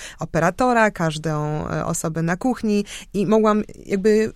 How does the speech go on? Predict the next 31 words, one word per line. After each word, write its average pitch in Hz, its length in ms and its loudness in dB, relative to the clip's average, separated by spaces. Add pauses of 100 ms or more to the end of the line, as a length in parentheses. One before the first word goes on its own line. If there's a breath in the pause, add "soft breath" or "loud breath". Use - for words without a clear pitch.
(160)
chłonąć 214 580 2
tę 180 120 -4
energię 190 560 2
i, 180 260 -6
i 180 60 -6
te 175 180 0
wspomnienia, 185 600 0
i 170 100 -4
te 170 120 -2
doświadczenia, 165 680 -4 (380 loud breath)
no 208 120 0
a 196 60 0
potem 180 280 0
to 175 80 -4
już 165 100 -4
po - 80 -14
prostu - 220 -8
jest 160 100 -6
jedna 156 220 -2
wielka 156 260 -4
mgła. 147 340 -4 (460 loud breath)
Em, 156 680 -2
więc 170 220 -2
cieszę 208 320 0
się, 175 120 -4
że 165 60 -2
mogę 170 180 0
na 165 120 0
nowo 165 340 0
teraz 156 320 -4
znowu, 160 560 -4